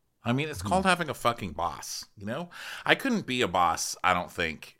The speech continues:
Speaker 1: And by the way, I totally agree with her. Jake's being an asshole. But, I don't know, it's your bo-, like, it's your boss now. So what do you do?
Speaker 2: Yeah.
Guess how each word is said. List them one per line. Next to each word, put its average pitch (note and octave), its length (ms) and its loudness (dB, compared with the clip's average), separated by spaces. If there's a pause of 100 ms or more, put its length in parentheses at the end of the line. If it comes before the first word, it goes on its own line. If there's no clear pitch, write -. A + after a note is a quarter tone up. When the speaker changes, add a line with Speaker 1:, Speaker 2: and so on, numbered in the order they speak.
(120)
Speaker 1:
And B2+ 240 8
by C#3 140 10
the B2+ 120 2
way, A2+ 260 6
I G#2 80 4
totally A#2 360 2
agree G2+ 240 0
with F2 180 -4
her. D2 120 -2
Jake's - 300 -2
being A2 180 2
an E2+ 100 -4
asshole. E2 520 -2 (260)
But, G2+ 340 4 (440)
I G#2+ 140 0
don't A#2+ 100 2
know, B2+ 140 2
it's - 120 -6
your F2+ 60 0
bo-, F#2 240 -2
like, F#2+ 200 2
it's F#2+ 120 -4
your F#2 60 -2
boss A2 320 0
now. B1 240 -4
So - 180 -8
what E2 80 -2
do G2 80 2
you F2+ 80 0
do? F#2 240 0 (960)
Speaker 2:
Yeah. D#2 200 4